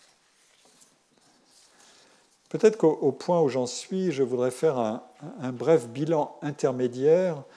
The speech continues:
avant de, de continuer. Euh, j'ai, j'ai caractérisé, euh,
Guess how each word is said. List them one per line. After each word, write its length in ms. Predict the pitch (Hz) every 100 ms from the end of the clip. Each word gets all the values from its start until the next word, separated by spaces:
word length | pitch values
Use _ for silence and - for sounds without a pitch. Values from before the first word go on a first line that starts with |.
| - - _ _
avant 300 | 117 117 135
de, 180 | 117 110
de 160 | 127
continuer. 720 | 110 127 107 135 123 120 104 101 - - - 214
Euh, 420 | 120 110 107 101 104 170 _ _ _ _ _ _ _ _ _ _ _ _ _ _
j'ai, 260 | 123 160 165
j'ai 160 | 147
caractérisé, 1000 | 160 175 170 170 180 160 156 151 165 160 135
euh, 240 | 113 110